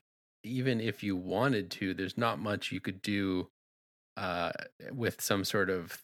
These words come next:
third-party garage. Uh, maybe the tires, I guess, <laughs> maybe brake pads. I, I, I don't know. It sounds like all of the, it sounds like it's gonna be really difficult for your neighborhood mechanic to do anything uh, meaningful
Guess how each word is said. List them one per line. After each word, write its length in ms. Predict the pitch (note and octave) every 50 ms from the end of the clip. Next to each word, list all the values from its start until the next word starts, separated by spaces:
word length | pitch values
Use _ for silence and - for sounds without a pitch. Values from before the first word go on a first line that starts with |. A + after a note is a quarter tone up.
| -
third-party 560 | - G#2 G2 F2+ F2 - G#2+ G2 G2 F#2 F2+ E2
garage. 760 | - F2+ D#2+ F#2+ F#2+ F#2 E2 C2+ B1+ - - - - - - -
Uh, 240 | - D#2+ - - -
maybe 800 | - A2 G#2+ G#2+ A2 A2 A2+ B2 B2 A2+ A2 A2 G#2 - - - _ _ _ - - -
the 120 | A#2 G#2
tires, 680 | - - - - - F#2 F#2 G#2+ B2 D3 D#3+ E3 - -
I 100 | C#3 C3
guess, 320 | B2 - C#3+ - - -
<laughs> 20 | A2+
maybe 360 | F#2+ F#2 B2 A#2+ - C3+ A#2
brake 360 | - - G#2+ G#2 G#2 - -
pads. 460 | - C3+ C3 C3+ D3 D#3 D3 B2+ A#2
I, 280 | - - A2+ G2 - - - - - - - - _ - -
I, 120 | A2 A2+ - -
I 120 | - A2
don't 100 | A2+ A#2+
know. 140 | B2+ A#2 G2+
It 100 | F#2 F2
sounds 200 | - B2 A#2 G#2
like 220 | A2+ G#2 G2+ - -
all 260 | - G#2+ G2+ G2+ G#2+ A2
of 180 | G#2+ F#2+ F#2+
the, 380 | F#2 G2 F#2+ F#2 F#2 F#2+ G2+ - _ _ _ _ _ _ _ _ -
it 320 | - - - - - -
sounds 140 | - C#3 B2+
like 100 | B2+ G2
it's 100 | - A2+
gonna 120 | A2+ G2+
be 80 | G2+ G#2
really 260 | G2 A2 A#2 G#2+ F#2+
difficult 540 | F2 G#2+ G#2+ - A2+ F#2+ - F#2 F2 E2+ -
for 540 | - - G#2 G2+ F#2+ F#2 F#2 F#2 F#2+ F#2 -
your 320 | - G2 F#2 F#2 G2 G2+ G2+
neighborhood 420 | - F#2+ G2 F#2+ F2+ E2+ G2+ -
mechanic 640 | G2 - - - - A2 G2+ F#2 F2 E2+ - - -
to 200 | - - F#2 F#2 - - - G#2 G2 G2
do 220 | G#2 G#2 G#2 G#2
anything 720 | - G#2+ F#2+ F#2+ F2+ - - G#2 F#2 F#2 F#2 F2+ E2+ E2+ - _ _ _ _ _ _ _ _ _ - -
uh, 120 | F2+ F2
meaningful 800 | F2 F#2 G2 A2 G#2+ G#2 G2 F2 - - F2+ F2 E2+ E2 E2 E2+